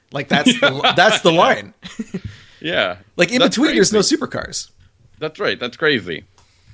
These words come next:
Speaker 2: And then very few after that.
Speaker 1: Well, I, I don't know. I mean, you had the L F A.
Speaker 2: And then?
Speaker 1: Uh,
Speaker 2: And another N S X? Nobody likes that
Speaker 1: L F A two.
Speaker 2: new <laughs> Nobody likes the new N S X.
Speaker 1: Aw, it's true. <laughs> No.
Speaker 2: We're gonna be looking back at this in thirty years being like, "Man, that N S X was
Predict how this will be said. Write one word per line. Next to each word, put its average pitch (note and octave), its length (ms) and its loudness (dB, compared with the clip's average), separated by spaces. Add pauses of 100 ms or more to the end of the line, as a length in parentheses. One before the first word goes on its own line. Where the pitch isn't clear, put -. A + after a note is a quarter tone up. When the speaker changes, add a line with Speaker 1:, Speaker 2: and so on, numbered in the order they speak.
(200)
Speaker 2:
And G#3+ 140 4
then C#4 100 4
very D4+ 200 4
few E4 220 0
after E4 280 -2
that. F#2 220 -2 (580)
Speaker 1:
Well, G#4 80 4
I, G#3+ 280 6
I C#4 100 4
don't B3 100 2
know. E3+ 100 2
I A3+ 60 0
mean, B3+ 120 -6
you F#3+ 60 2
had F3+ 100 4
the E3+ 120 0
L C#3 140 2
F C3+ 180 -2
A. B2+ 320 -6 (440)
Speaker 2:
And G3 140 0
then? C4+ 380 2 (440)
Speaker 1:
Uh, D3+ 1040 4
Speaker 2:
And C3+ 160 -4
another F3 220 0
N G3+ 80 2
S A3 160 -2
X? C#4+ 220 0
Nobody D#3 280 4
likes C4+ 140 4
that D#3 160 4
Speaker 1:
L D3+ 60 4
F A#2+ 80 -2
A A#2+ 40 -2
two. D#3+ 440 2 (420)
Speaker 2:
new - 240 -6
<laughs> - 0 -
Nobody A3+ 340 2
likes G#3+ 300 2
the F3 80 -8
new D#3 240 0
N C3 120 2
S A2+ 200 -4
X. G2 400 -2 (140)
Speaker 1:
Aw, A#2 600 -10 (120)
it's D#3 200 -8
true. D3+ 440 -8
<laughs> - 800 -12
No. - 100 -12
Speaker 2:
We're D#3 120 6
gonna G3 120 4
be F3+ 100 4
looking C#3 280 -2
back B2 260 2
at B2+ 140 -2
this A2 200 -2
in A2+ 120 -12
thirty G2+ 260 -6
years F#2 320 -8
being F#2+ 200 -6
like, F#2 180 -6
"Man, G3 160 0
that E3 120 2
N C#3+ 160 2
S A2+ 180 -2
X A2+ 200 0
was G2 260 -4